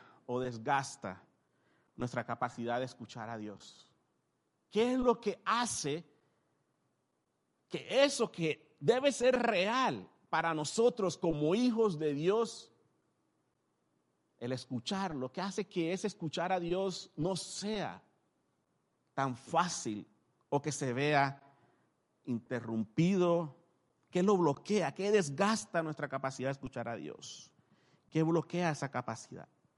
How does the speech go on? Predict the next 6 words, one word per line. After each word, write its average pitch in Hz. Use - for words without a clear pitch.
El 120
apóstol 156
Pablo 190
responde 170
esta 175
pregunta 175